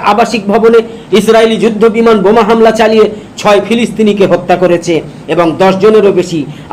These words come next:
আহত হয়েছে। এই আবাসিক ভবনে ধ্বংসস্তূপ থেকে আরও বেশি লোকজনকে বের করার চেষ্টা চলছে। গাজার ফিলিস্তিনি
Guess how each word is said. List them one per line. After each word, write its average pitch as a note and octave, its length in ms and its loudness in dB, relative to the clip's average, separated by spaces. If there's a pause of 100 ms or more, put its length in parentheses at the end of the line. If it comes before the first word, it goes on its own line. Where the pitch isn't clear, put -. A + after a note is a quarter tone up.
আহত F3 220 -2 (120)
হয়েছে। B2+ 280 -4 (340)
এই F3+ 60 6 (120)
আবাসিক F#3+ 300 -2 (100)
ভবনে F#3 300 2 (440)
ধ্বংসস্তূপ G#3 640 -2 (120)
থেকে G#3 220 2 (340)
আরও G#3 280 2
বেশি A3+ 180 2 (100)
লোকজনকে G#3+ 440 2 (320)
বের A3 220 2
করার G#3+ 220 2 (100)
চেষ্টা G#3+ 240 0 (100)
চলছে। A3 260 0 (380)
গাজার G3+ 340 2
ফিলিস্তিনি A#3 480 -2